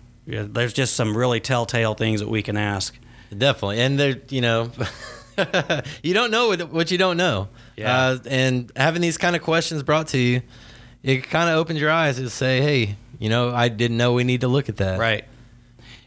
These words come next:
Speaker 1: And I mean, this is, it can be painful,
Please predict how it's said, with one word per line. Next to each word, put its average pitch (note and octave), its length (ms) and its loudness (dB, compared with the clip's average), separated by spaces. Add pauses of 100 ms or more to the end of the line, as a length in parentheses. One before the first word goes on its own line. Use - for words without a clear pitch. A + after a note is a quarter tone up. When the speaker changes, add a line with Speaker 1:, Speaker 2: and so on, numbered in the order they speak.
Speaker 1:
And F#3+ 160 0
I F#3+ 140 2
mean, G3 160 2
this F#3+ 180 0
is, F#3+ 380 0 (1200)
it G3 180 0
can A#3 140 -2
be A3+ 100 0
painful, D#3+ 560 0